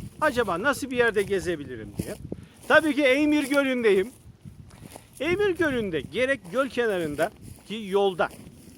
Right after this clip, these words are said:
gerekse orman içinde o kadar güzel yürüyüş parkurları var ki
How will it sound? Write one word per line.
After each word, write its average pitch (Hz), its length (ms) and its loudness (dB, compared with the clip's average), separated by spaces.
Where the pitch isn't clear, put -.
gerekse 294 560 0
orman 320 380 6
içinde 175 500 -4
o 185 100 -4
kadar 359 340 2
güzel 185 360 -4
yürüyüş 320 420 0
parkurları 277 760 0
var 320 220 6
ki 131 240 -10